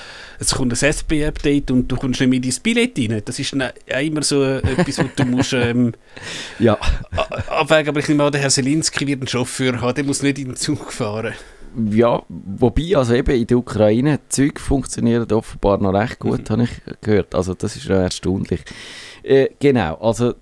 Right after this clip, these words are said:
Speaker 2: das ist sicher so, wenn man einfach, äh, sch-, nur eine Liste mit zulässigen Apps hat und auch nur die braucht, die man wirklich braucht, die... Ähm,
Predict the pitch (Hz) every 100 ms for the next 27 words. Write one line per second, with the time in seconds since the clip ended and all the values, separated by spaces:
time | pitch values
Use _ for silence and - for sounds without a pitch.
0 | - - 147 165 - 131 123 117 107 95
1 | 90 95 - 107 127 135 85 62 113 107
2 | - 95 101 - - - 139 139 156 202
3 | 220 - 127 139 143 156 - 135 131 -
4 | - 127 135 131 139 - - 104 113 -
5 | 113 - 107 104 101 107 117 135 - 127
6 | 123 123 123 - 110 110 107 107 139 -
7 | 123 - 123 135 - - - - - -
8 | - - 127 127 131 120 - 113 110 107
9 | 110 110